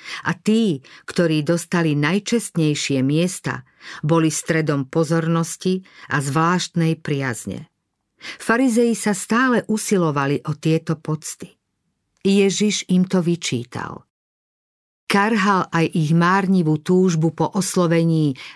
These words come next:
rabbi a majster. Taký titul podľa jeho slov nepatrí ľuďom,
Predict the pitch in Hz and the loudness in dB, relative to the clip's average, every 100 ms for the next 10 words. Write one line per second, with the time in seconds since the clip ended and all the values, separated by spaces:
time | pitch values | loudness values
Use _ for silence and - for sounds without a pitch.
0 | - 135 156 165 156 170 175 175 _ _ | -4 0 2 2 2 2 2 0 _ _
1 | _ _ 175 165 165 190 190 - 110 87 | _ _ 2 4 4 2 -2 -6 -8 -8
2 | - _ _ _ _ _ - - - 233 | -12 _ _ _ _ _ -20 -6 -2 0
3 | - 202 190 233 254 214 170 - 175 175 | 2 2 2 0 2 2 2 0 0 2
4 | 160 180 185 160 - 185 180 175 196 240 | 2 4 2 0 0 2 4 2 0 -2
5 | - 160 147 147 147 143 139 151 | 0 0 2 0 0 0 0 -2